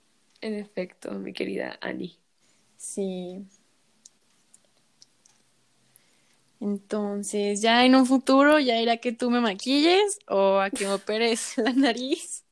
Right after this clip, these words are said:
Speaker 1: <laughs> Con descuento de cliente frecuente.
Speaker 2: Por favor.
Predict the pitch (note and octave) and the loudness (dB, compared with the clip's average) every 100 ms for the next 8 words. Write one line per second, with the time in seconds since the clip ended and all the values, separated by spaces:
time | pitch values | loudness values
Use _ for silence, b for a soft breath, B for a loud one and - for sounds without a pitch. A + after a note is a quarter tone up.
0 | _ - - F#4+ F4+ G4 - F#4+ - - | _ -10 4 4 6 4 6 4 4 -16
1 | - _ _ - - - - B3 A3 G3+ | -20 _ _ -20 -20 -18 -2 2 4 2
2 | - G3 G3 G3 F3+ - F3 E3+ F3 E3+ | 2 -2 0 -4 -4 -4 -4 -4 -6 -8
3 | - E3+ E3 - - - _ _ _ _ | -6 -4 -4 -4 -8 -8 _ _ _ _
4 | _ _ _ _ _ _ _ _ - - | _ _ _ _ _ _ _ _ 0 2
5 | G#3 A3 A3+ F#3+ F3+ | 2 4 4 4 0